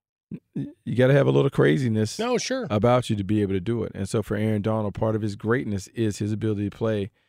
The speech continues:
Speaker 1: charged up at that line with all the energy and effort and relentlessness that he's con-, consistently displayed throughout his time. Just a different deal.
Speaker 2: Yeah, just the way it was dismissed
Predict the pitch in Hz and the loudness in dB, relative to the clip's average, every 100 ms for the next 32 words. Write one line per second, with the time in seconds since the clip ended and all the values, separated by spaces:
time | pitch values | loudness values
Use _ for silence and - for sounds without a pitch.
0 | _ _ - - 113 117 110 98 113 95 | _ _ -8 0 2 4 2 0 0 0
1 | - - _ 113 110 110 98 107 110 101 | -4 -20 _ -2 0 0 -2 -2 -2 -4
2 | 95 - _ 110 113 110 113 - 113 107 | -6 -10 _ 0 2 2 -4 -2 0 0
3 | 98 104 95 95 104 104 98 98 _ _ | -2 -4 -4 -4 -6 -4 -4 -8 _ _
4 | _ - 117 - 98 98 101 98 98 131 | _ -2 -2 0 -2 -2 -2 -2 -2 -2
5 | 110 104 - 101 98 104 98 95 - _ | -2 -4 -4 -6 -2 -2 -2 -4 -10 _
6 | 110 - _ - 113 - 143 120 107 98 | -12 -12 _ -8 -4 -2 -2 0 -2 -4
7 | - 117 107 107 98 90 - 120 107 95 | 0 0 0 -2 -4 -4 -6 -6 -6 -8
8 | - _ _ _ _ - 110 110 101 98 | -16 _ _ _ _ -8 -6 -2 -2 -2
9 | 95 110 - - _ _ _ _ 139 127 | -2 -2 -4 -12 _ _ _ _ -8 -8
10 | 131 170 - - _ - 156 147 _ _ | -4 -4 -4 -10 _ -12 -12 -12 _ _
11 | 175 160 151 151 180 208 226 185 175 127 | _ -20 -20 -4 2 6 6 6 2 -2
12 | - 151 - 139 160 123 - - | -6 -4 -4 -4 -2 -2 -6 -12